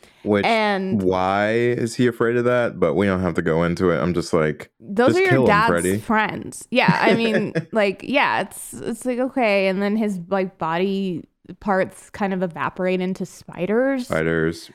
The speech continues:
Speaker 1: uh, which, uh, if you read the I M D B, there apparently is a note. Like, one of the first notes that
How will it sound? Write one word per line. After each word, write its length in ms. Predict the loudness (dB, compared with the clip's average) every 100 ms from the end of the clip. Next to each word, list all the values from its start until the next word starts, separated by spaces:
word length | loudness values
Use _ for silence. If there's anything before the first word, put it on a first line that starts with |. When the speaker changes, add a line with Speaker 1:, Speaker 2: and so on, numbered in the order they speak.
| -6 0
Speaker 1:
uh, 80 | 2
which, 460 | 4 2 -2 -6 -2
uh, 340 | 2 2 2
if 160 | 0 2
you 120 | 4
read 140 | 4 4
the 60 |
I 120 | 2 0
M 120 | 2
D 100 | 2
B, 340 | 6 6 4
there 240 | 4 2 0
apparently 520 | 0 0 2 2 2
is 180 | 2 2
a 80 |
note. 440 | 2 2 2 0 -6 -2
Like, 180 | -2 2
one 100 | 2
of 40 |
the 80 | 0
first 340 | 0 -2 -2 0
notes 300 | 0 0 0
that 380 | 2 2 -2